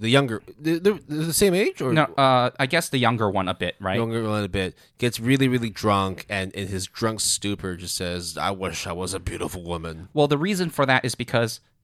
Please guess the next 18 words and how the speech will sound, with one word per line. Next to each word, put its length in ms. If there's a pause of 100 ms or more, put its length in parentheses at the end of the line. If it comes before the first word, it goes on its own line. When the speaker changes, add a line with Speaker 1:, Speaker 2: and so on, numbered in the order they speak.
Speaker 2:
the 140
other 180
guy 460 (560)
is 320
this 180
dashing, 680
tall, 600
successful, 1200 (540)
attractive 560
person. 540
Speaker 1:
The 100
oji-san 720
of 100
the 100
two. 560
Speaker 2:
And 320 (200)
the, 260 (140)
the, 180